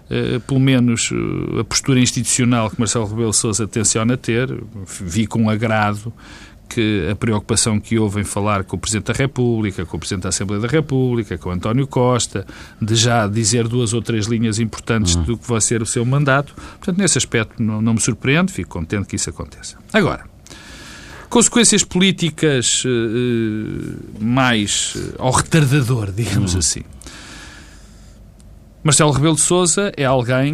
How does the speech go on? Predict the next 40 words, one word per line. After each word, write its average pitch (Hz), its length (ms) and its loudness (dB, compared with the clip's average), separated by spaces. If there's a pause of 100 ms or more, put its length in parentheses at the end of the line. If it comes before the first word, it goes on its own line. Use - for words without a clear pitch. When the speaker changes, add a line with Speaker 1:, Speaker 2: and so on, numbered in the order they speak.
(120)
Speaker 1:
eh, 85 280 -6
apesar 110 420 2
de 107 140 -2 (100)
ir 120 140 0
ser 123 260 0
o - 20 -4
presidente, 107 540 -2
eu 110 60 -2
estou 110 160 -2
convencido 107 500 0
de - 60 -12
todos - 200 -8
os - 60 -8
portugueses, 117 420 -2
e 95 60 -2
vai 87 160 -4
ser, 123 280 -2
e - 20 -8
vai 82 120 -8
ter 85 140 -8
um 87 100 -2
bom 87 80 0
mandato, 87 540 -2
assim, 87 320 -6
assim 95 220 -4
o 90 40 -2
espero, 101 400 -4 (120)
como 78 160 -4
esperei 80 420 -6
dos 92 240 -6
outros, 123 400 -4 (840)
eh, 139 240 2
mas 143 220 4
neste 160 260 4
momento 175 400 2
é 180 60 4
a 165 40 4
figura 170 500 2
do 113 100 -2
centro-direita 151 960 0